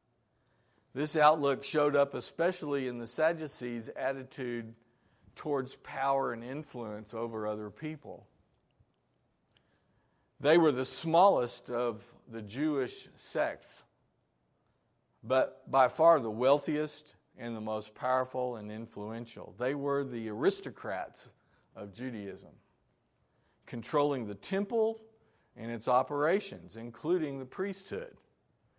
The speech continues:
Almost all the high priests and chief priests were Sadducees. In fact, the Sanhedrin, the high Jewish court, was made up mostly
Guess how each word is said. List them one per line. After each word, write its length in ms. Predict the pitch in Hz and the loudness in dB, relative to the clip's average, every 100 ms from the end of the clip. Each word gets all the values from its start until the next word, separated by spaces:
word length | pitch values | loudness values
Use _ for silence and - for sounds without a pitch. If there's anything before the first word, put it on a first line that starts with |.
| _ _ _ _ - | _ _ _ _ -2
Almost 480 | 123 151 147 143 139 | 6 6 6 0 0
all 260 | 170 180 170 | 6 8 8
the 120 | 131 | 4
high 220 | 156 160 | 4 2
priests 500 | 160 170 160 156 - | 2 -2 0 0 -4
and 160 | 117 113 | -10 -6
chief 280 | - 170 - | -6 -6 -8
priests 440 | - 95 98 - | -8 -8 -8 -12
were 320 | 107 107 104 | -8 -4 -4
Sadducees. 920 | 101 127 120 117 101 - 90 85 - - _ _ _ _ _ _ _ _ _ | -4 -2 -2 -2 -8 -12 -14 -16 -18 -20 _ _ _ _ _ _ _ _ _
In 140 | 117 | -12
fact, 400 | 123 165 156 143 | -2 4 4 2
the 80 | - | -4
Sanhedrin, 920 | 120 160 160 143 156 208 165 104 110 | -8 -6 -4 -6 -4 -4 -4 -6 -6
the 140 | 127 120 | -4 -2
high 220 | 143 143 | 2 0
Jewish 440 | 127 135 139 127 | 0 -6 -6 -8
court, 380 | - - 160 135 | -8 -4 -2 -2
was 200 | 120 120 | -4 -6
made 240 | 143 147 151 | -6 -2 -2
up 160 | 156 | -2
mostly 640 | 156 196 294 - 98 92 | 0 0 0 -4 -10 -12